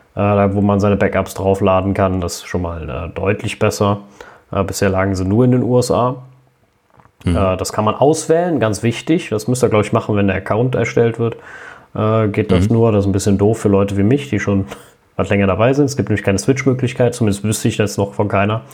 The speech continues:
Speaker 1: Sie arbeiten wohl da dran, aber wohl nicht mit der höchsten Priorisierung. Und, ähm
Speaker 2: Ja,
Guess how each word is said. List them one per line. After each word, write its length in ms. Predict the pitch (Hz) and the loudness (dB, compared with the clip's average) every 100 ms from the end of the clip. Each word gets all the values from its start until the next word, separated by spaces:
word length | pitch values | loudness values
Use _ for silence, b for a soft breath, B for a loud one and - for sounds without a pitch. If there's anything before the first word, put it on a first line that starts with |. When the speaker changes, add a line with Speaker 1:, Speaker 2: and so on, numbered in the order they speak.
| B B | B B
Speaker 1:
Sie 180 | - 95 | -8 -8
arbeiten 480 | - 120 131 120 113 | 0 2 4 2 2
wohl 140 | 113 | 4
da 100 | 110 | 4
dran, 300 | 101 110 113 | 4 2 2
aber 200 | 92 95 | 0 0
wohl 140 | 95 95 | 0 0
nicht 160 | 107 | -2
mit 140 | 110 98 | -2 0
der 60 | |
höchsten 280 | 95 95 104 | 0 0 -4
Priorisierung. 680 | - 98 95 98 110 117 127 B B B B B - | -2 0 0 -2 -2 -4 -6 B B B B B -8
Und, 580 | 98 92 90 92 95 - | -4 -4 -4 -8 -10 -10
ähm 200 | 95 95 | -10 -4
Speaker 2:
Ja, 120 | 87 | -4